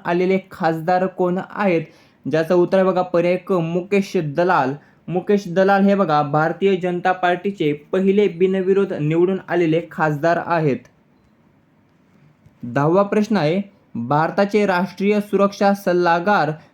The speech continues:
खालीलपैकी कोण आहेत? ज्याचं उत्तर आहे बघा पर्याय क, अजित डोवाल हे बघा भारताचे राष्ट्रीय सुरक्षा सल्लागार आहेत. आता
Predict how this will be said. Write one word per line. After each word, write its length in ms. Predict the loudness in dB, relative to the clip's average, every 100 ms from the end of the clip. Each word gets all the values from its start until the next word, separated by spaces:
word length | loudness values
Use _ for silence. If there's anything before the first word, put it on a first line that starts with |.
| -6
खालीलपैकी 520 | 0 0 0 -2 -2
कोण 400 | -4 0 0 0 -2 -4
आहेत? 260 | 0 0 0
ज्याचं 420 | 0 -2 0 0
उत्तर 180 | 2 2
आहे 100 | 2
बघा 140 | 2
पर्याय 380 | 0 0 2 0 -2
क, 40 | 0 0 2
अजित 380 | 0 0 -2 -2
डोवाल 520 | -2 2 4 4 2
हे 120 | 0
बघा 240 | 0 0 0
भारताचे 840 | 2 0 0 -4 -2 -2 -2 -8 _ _ _ _ -4
राष्ट्रीय 560 | 0 0 -4 -2 0 0
सुरक्षा 540 | 0 -2 -2 -4 -4 -6 -2
सल्लागार 460 | 0 0 0 0 0
आहेत. 280 | -2 0 0
आता 220 | -4 -6